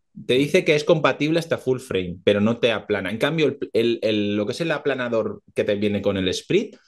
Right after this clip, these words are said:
es aplana hasta full frame. Con lo cual yo lo voy a hacer, lo voy a usar en la, el, a, a focal nativa, F siete, lo voy a utilizar con la, con la atic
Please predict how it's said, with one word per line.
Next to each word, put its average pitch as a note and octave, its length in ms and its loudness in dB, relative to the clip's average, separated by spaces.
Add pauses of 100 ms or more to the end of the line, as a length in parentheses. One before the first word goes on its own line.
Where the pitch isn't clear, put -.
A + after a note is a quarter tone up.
(680)
es - 460 -4 (320)
aplana F#3+ 400 4
hasta C#3 220 0
full A2+ 180 0
frame. E2+ 460 -4 (760)
Con A#2+ 180 6
lo A#2+ 140 6
cual G2+ 340 6
yo A#2 160 6
lo G#2+ 80 2
voy G#2 240 2
a F#2+ 60 0
hacer, - 300 -6
lo A2+ 260 2
voy C3 120 4
a B2 60 4
usar G#2+ 500 -4
en F#2 380 0
la, F2+ 100 0
el, F2 480 0
a, F#2 180 -2
a - 180 -6
focal A#2+ 280 2
nativa, A2 480 2
F A2 220 0
siete, A2+ 300 0
lo F2+ 100 4
voy G2 120 2
a - 20 2
utilizar G#2 580 -2
con F2+ 240 -2
la, F2 320 -6
con F2+ 220 2
la G#2 140 2
atic D3+ 360 -2